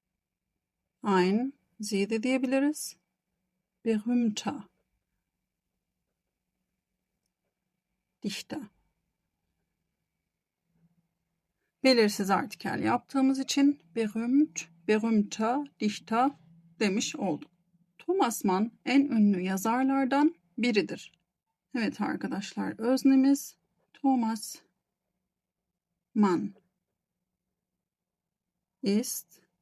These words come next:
biridir anlamını vereceğiz şimdi. Bunu einer.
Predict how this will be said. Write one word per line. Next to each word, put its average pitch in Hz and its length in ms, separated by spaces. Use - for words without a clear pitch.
biridir 233 600
anlamını 190 400
vereceğiz 262 420
şimdi. 269 560
Bunu 247 380
einer. 226 540